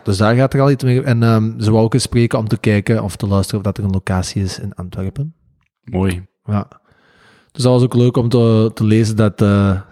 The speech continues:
Speaker 1: dat de donatie ook, eh, een positieve impact heeft gehad. Ehm, of in elk geval werd geapprecieerd. Ja.
Speaker 2: Het zal wel zijn.
Speaker 1: Dus, ehm,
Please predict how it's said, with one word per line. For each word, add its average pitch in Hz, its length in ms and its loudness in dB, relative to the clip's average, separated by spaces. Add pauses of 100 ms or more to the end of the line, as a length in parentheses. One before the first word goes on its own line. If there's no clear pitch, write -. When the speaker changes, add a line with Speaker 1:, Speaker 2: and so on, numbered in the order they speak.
(120)
Speaker 1:
dat 101 180 0
de 104 80 2
donatie 95 500 0
ook, 101 200 -4
eh, 90 280 -2 (100)
een 92 100 -6
positieve 92 460 0
impact 95 320 -6
heeft 104 160 -6
gehad. - 400 -8 (260)
Ehm, 98 260 -2
of 107 140 -4
in 113 340 0
elk 110 180 2
geval 107 140 2
werd 98 140 0
geapprecieerd. - 840 -10 (140)
Ja. 95 200 -6 (280)
Speaker 2:
Het - 100 -20
zal 85 120 -4
wel 78 120 -8
zijn. 92 300 -2 (260)
Speaker 1:
Dus, 104 240 0
ehm, 107 380 2